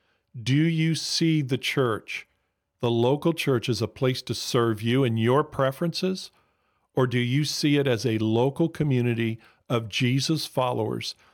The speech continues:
that you can personally invest who you are and have in carrying out God's commands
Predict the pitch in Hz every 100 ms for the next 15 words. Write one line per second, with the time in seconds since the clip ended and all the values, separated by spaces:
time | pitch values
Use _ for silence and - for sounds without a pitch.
0 | _ - 131 139 156 120 - - - 170
1 | 175 - 156 127 117 135 - 127 123 110
2 | 143 120 - - - 175 208 202 208 185
3 | 165 110 107 - _ _ _ - 139 123
4 | 143 143 101 104 - _ _ _ - 139
5 | 127 - 151 147 139 123 120 110 135 147
6 | 160 - 156 156 117 101 107